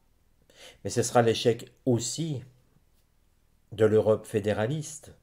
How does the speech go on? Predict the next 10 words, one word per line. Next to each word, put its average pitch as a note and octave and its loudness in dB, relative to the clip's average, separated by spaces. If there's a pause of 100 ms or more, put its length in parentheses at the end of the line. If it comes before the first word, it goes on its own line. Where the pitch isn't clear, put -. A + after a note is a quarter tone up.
(760)
Ce - -6
sera A#2 0
l'échec A2 -2 (320)
d'une G2 -6
Europe G2+ 2 (1300)
en A2 0
faillite C3+ -4 (1300)
et A2+ -4
d'une A#2+ 2
Euro-, B2+ 4